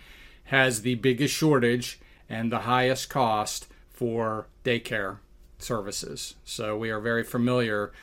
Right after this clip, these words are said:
with this opportunity in this, particularly in this area, but I'm sure it's very similar in many areas of the country.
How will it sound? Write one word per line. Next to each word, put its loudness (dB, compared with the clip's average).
with -6
this 0
opportunity 0
in -4
this, -4
particularly -2
in -6
this -2
area, -4
but -6
I'm 0
sure 0
it's -4
very 0
similar -4
in -6
many -4
areas -6
of -8
the -10
country. -12